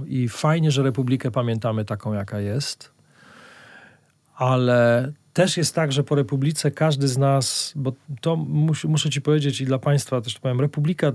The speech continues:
mimo wszystko uważam, że była niezwykłym zespołem. Myśmy w samochodzie dużo rozmawiali, dużo czytaliśmy, konfrontowaliśmy swoją wiedzę, zmuszaliśmy się do tego, żeby posiadać nową wiedzę.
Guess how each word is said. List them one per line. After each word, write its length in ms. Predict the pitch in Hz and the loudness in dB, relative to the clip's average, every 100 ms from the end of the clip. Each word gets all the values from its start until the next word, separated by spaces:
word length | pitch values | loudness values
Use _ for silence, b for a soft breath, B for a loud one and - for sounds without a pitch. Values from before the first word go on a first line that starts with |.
| 117 | -2
mimo 460 | 139 143 151 175 151 | 0 4 4 4 2
wszystko 260 | - - 143 | 0 -2 -2
uważam, 300 | 131 120 120 | 0 -2 -4
że 100 | 113 | -4
była 220 | 117 113 | -2 -2
niezwykłym 460 | 110 107 113 107 | -2 -4 -6 -6
zespołem. 600 | 107 110 117 104 - - 131 _ B B B B B | -6 -6 -6 -8 -8 -12 -16 _ B B B B B
Myśmy 720 | 139 139 - 139 131 127 123 131 b b b b b b _ - | -2 -2 0 0 0 0 -2 -6 b b b b b b _ -14
w 60 | - | -4
samochodzie 480 | 143 135 117 135 127 | -2 0 0 0 0
dużo 320 | 120 123 123 | 0 0 0
rozmawiali, 760 | 117 110 117 110 110 107 110 113 - _ - | -2 -2 -4 -2 -4 -4 -6 -10 -16 _ -2
dużo 260 | 147 131 | 0 0
czytaliśmy, 840 | - 135 131 113 117 - - 107 113 | -2 -4 -2 -2 -2 -6 -6 -6 -2
konfrontowaliśmy 880 | 139 127 151 131 117 117 113 123 | -2 0 0 0 -2 -2 -2 -4
swoją 300 | 113 - 117 | -6 -4 -4
wiedzę, 360 | 107 110 107 107 | -4 -4 -4 -6
zmuszaliśmy 720 | 110 139 - 147 147 120 127 | 0 0 0 0 0 0 -2
się 140 | - 117 | -4 -4
do 100 | 117 | -2
tego, 260 | 127 117 | -2 -2
żeby 260 | 110 107 113 | -2 -4 -4
posiadać 520 | 127 - 113 110 - | -4 -6 -4 -6 -4
nową 280 | 113 107 110 | -4 -2 -2
wiedzę. 400 | 107 104 107 | -4 -4 -8